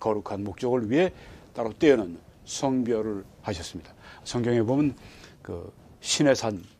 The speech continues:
예, 그것도 하나님이 성별하신 것을 보여줍니다.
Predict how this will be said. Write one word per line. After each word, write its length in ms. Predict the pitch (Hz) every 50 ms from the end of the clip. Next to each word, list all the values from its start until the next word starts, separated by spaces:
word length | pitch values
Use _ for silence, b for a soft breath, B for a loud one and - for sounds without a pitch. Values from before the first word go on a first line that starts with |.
| _ -
예, 140 | 113 98 95
그것도 340 | - 120 120 117 - - 147
하나님이 480 | 127 131 127 117 110 117 139 175 190 - B B B B B
성별하신 760 | B - - - 170 170 156 151 139 123 113 104 - - 104
것을 360 | 95 92 87 - 95 110 160 -
보여줍니다. 500 | - - 98 87 80 87 85 85 - -